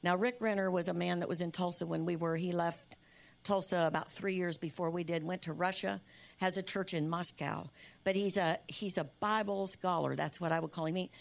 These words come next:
he knows the Word of God. He studies the Word of God. He,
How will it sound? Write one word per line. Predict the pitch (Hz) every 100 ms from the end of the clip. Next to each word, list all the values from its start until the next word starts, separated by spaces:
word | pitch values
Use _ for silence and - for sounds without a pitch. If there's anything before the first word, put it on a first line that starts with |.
| - -
he | 220 202
knows | 190 202 208 190
the | 180 175
Word | 165 160
of | 147
God. | 147 139
He | 160
studies | 160 - - 196 190 180
the | 175
Word | 165
of | 156
God. | 151
He, | 160